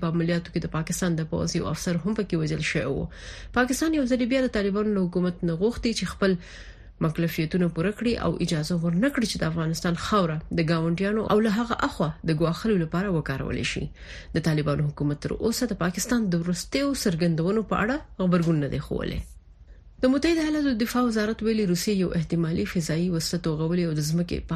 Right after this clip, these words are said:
هغه مدار کې ځای په ځای کړي چې د امریکا یو دولتي سپوږمکۍ پکې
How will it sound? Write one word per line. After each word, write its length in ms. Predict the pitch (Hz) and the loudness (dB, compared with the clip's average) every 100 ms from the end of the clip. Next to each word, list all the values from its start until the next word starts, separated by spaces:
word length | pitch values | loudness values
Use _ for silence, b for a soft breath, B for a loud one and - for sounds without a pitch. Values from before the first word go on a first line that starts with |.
| 151 | -2
هغه 240 | 220 214 165 | 0 2 0
مدار 320 | 151 160 160 | 0 -2 -2
کې 100 | 170 160 | -2 -2
ځای 120 | 151 151 | -2 -4
په 40 | 160 | -4
ځای 100 | 151 - | -4 -2
کړي 160 | 196 185 | -2 0
چې 60 | 165 | -2
د 40 | 151 | -2
امریکا 360 | 156 170 175 160 165 | -2 -4 -2 0 0
یو 160 | 151 151 | 0 0
دولتي 420 | 147 151 151 226 - | 0 -2 -2 -4 -2
سپوږمکۍ 520 | 160 147 156 147 202 - | -4 0 -2 0 -2 2
پکې 280 | 208 - | 0 2